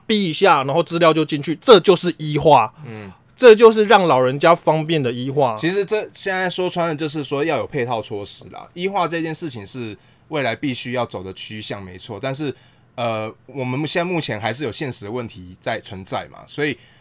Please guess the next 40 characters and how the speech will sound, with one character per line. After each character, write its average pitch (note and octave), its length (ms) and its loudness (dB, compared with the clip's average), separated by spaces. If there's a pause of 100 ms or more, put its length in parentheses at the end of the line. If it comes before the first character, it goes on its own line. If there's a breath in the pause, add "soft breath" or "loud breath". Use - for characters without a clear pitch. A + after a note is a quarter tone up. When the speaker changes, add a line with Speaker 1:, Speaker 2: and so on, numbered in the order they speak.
(140 soft breath)
Speaker 2:
嗯， B2+ 240 -8
如 D#3+ 100 2
果 E3+ 120 4
说 D#3+ 240 0
假 A#2+ 260 -4
设 C3+ 240 0
真 E3 220 -4
的 D3 120 0
就 E3 160 -6
是 D3+ 200 -4
这 D#3+ 200 -4
些 D3 260 -2
他 C#3+ 220 -4
就 C#3+ 140 -6
是 C#3+ 80 -4
独 A#2 220 -8
居， A2 320 -10
那 C#3+ 80 -8
甚 F3 180 -4
至 E3 140 -6
是 D3 120 -6
说 B2 380 -4
他 D#3+ 140 -4
可 C3 140 -8
能 G2+ 60 -12
还 A2 60 -16
不 - 100 -18
识 G2+ 220 -14
字， F#2 180 -18 (480)
哦， A#2 140 -12
他 D#3 80 -6
根 F#3 140 -6
本 D3+ 100 -2
也 A#2 80 -4
不 C#3+ 100 -6
知 D#3+ 120 -6
道 D#3 80 2
他 D3+ 200 0
怎 C#3 80 -6
么 G2+ 140 -12